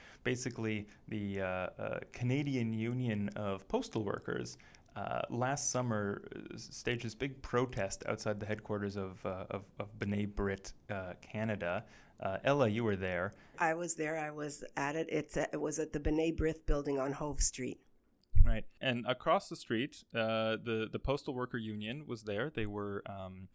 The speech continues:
Speaker 1: protesting with B D S, Free Palestine, anti-Israel signage.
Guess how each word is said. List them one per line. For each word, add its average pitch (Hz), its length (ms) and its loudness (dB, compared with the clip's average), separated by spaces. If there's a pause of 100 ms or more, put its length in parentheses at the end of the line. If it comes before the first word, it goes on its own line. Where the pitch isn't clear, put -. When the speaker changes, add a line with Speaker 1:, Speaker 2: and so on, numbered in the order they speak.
(380)
Speaker 1:
protesting 127 880 4
with 98 200 -2 (100)
B 135 160 -4
D 123 180 0
S, - 480 12
Free 131 320 -6
Palestine, 110 1200 -2
anti-Israel 107 1040 8
signage. 101 760 0